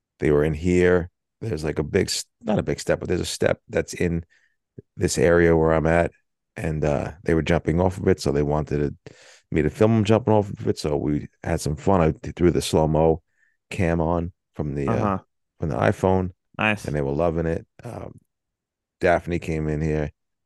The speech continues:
Speaker 1: very affectionate, holding my hand. I almost melted like a stick of butter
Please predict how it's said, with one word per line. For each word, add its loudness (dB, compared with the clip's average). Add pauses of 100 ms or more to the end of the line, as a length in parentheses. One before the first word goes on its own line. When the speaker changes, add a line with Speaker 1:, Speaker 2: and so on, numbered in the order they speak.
(520)
Speaker 1:
very 4
affectionate, -4
holding 0
my 0
hand. -2
I -2
almost -6
melted -6
like -6
a -6 (460)
stick -4
of -2
butter 0